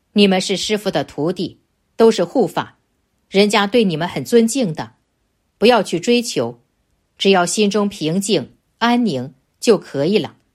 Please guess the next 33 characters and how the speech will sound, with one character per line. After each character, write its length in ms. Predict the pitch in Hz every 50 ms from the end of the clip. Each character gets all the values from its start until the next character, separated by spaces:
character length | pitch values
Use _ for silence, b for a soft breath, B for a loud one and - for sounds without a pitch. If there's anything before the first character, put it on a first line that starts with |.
| _ _ _ _ _ _ _ _ _ _ _ -
选 260 | - - 202 175 160
自 160 | 160 - 175
白 180 | 160 156 147 170
话 220 | - 269 233 185
佛 220 | - - 139 151
法 340 | 170 - 170 120 110 - _ _ _ _ _ -
第 120 | 240 214
五 200 | 175 139 104 -
册， 400 | - - - 214 165 - - _ _ _ _ _ _ _ _ _ _ _
法 320 | _ - 190 165 175 196
喜 200 | 196 - 185 202
转 240 | 202 202 151 117 110
换， 360 | - - 226 170 120 - _ _ _ _ _ _ _ _ -
战 200 | - 226 175 160
胜 200 | - 185 156 160
欲 180 | 202 233 196 147
望。 300 | 139 139 113 107 _ _ _ _ _ _ _ _ _ _ _ _ _ _ _ _ _ _ _ _ _ _
人 220 | - 185 220 247
学 220 | 247 - 202 226
佛 180 | 226 - 151 175
当 260 | - 214 202 208 208
中 300 | 202 233 220 214 226 220 _ _ _ _ _
不 140 | - 285 262
能 160 | 202 170 160
追 180 | 160 - 262 262
求 200 | - - 160 151
神 260 | 156 - 135 120 131
通， 280 | - - 170 165 165 - _ _ _ _ _ _ _ _ _ _ _
因 160 | - 247 254 240
为 120 | 240 202
鬼、 460 | 190 - 175 156 131 117 107 - _ _ _ _ _ _
仙、 580 | - - - - 247 233 226 226 226 226 _ _ _ _ _ _
狐、 560 | _ - - - 151 151 160 175 196 196 -